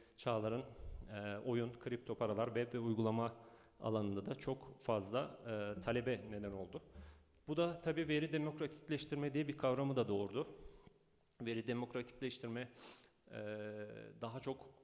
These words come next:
veriye ihtiyaç var. İnsanların daha çok veriye ulaşması gerekiyor. E, istenen veriye daha çok ulaşabilmesi için insanların, e, ihtiyaç olan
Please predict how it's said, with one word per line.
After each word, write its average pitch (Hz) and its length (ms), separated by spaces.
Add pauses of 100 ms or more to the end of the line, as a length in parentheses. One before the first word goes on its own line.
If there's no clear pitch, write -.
(180)
veriye 113 300
ihtiyaç 98 420
var. 113 120
İnsanların 113 520
daha 113 140
çok 110 180
veriye 104 160
ulaşması 98 500
gerekiyor. 98 400 (560)
E, 104 560
istenen 123 420
veriye 120 220
daha 120 120
çok 120 180 (340)
ulaşabilmesi 117 600
için 107 340
insanların, 104 540 (540)
e, 107 100
ihtiyaç 110 340
olan 113 240